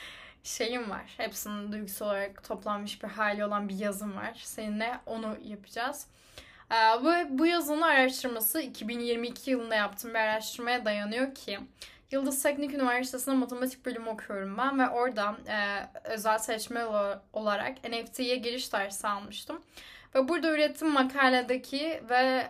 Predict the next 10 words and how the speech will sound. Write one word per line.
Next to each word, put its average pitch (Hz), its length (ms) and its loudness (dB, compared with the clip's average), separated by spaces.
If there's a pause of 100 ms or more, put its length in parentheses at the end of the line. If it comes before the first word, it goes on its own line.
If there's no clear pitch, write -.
(120)
bu 220 180 -4
altta 240 480 0
işte - 320 -8
Medium 233 360 -4
yazımda 226 460 -2
aynı 220 460 0 (120)
altta 214 300 0
hiper 226 340 2
gerçeklik 226 680 -2
filtresinde, 233 840 -6